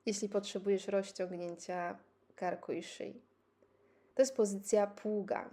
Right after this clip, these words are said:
gdy nogi są proste w kolanach. Dłonie złącz w koszyczek na macie, ręce proste w łokciach.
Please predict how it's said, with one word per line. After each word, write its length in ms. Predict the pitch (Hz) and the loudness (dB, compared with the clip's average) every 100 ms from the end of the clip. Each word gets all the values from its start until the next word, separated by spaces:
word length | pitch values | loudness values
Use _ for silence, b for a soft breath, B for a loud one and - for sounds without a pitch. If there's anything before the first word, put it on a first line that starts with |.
| 190 | -4
gdy 180 | 190 196 | 4 4
nogi 280 | 214 196 | 4 -2
są 260 | 190 190 180 | -2 0 -2
proste 480 | 185 233 226 - 196 | 4 4 4 2 2
w 100 | - | 2
kolanach. 640 | 185 175 - - - - _ _ _ _ _ _ _ _ _ _ _ _ _ b b b b b | 2 2 2 -6 -10 -18 _ _ _ _ _ _ _ _ _ _ _ _ _ b b b b b
Dłonie 340 | 202 262 285 | 8 10 10
złącz 300 | 226 233 233 | 6 6 4
w 80 | - | 2
koszyczek 440 | 226 214 269 220 202 | -2 0 2 2 2
na 140 | 202 | 2
macie, 720 | 208 226 196 - 170 180 254 | 2 0 0 2 4 4 4
ręce 320 | 226 202 214 | 4 4 2
proste 400 | 208 196 196 202 | 2 2 4 2
w 100 | 185 | 4
łokciach. 640 | 208 202 - - 175 214 | 4 4 2 0 2 2